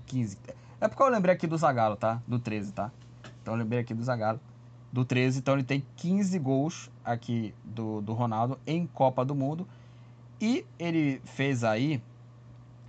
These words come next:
ele deu aí quatro assistências. Então, o Ronaldo, gente, olha os números do cara. Ele,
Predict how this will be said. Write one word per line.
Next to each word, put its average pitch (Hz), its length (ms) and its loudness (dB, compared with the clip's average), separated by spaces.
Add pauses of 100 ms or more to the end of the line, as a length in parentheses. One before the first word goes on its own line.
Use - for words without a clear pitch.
(180)
ele 127 200 2
deu 127 280 2
aí 127 180 4 (140)
quatro 190 440 6
assistências. 117 720 -6 (480)
Então, 277 200 2
o 311 40 0
Ronaldo, 131 520 4
gente, - 420 -12
olha 202 220 -2
os 165 80 -2
números 160 220 -2
do 147 140 -6
cara. 104 220 -4
Ele, 120 140 -4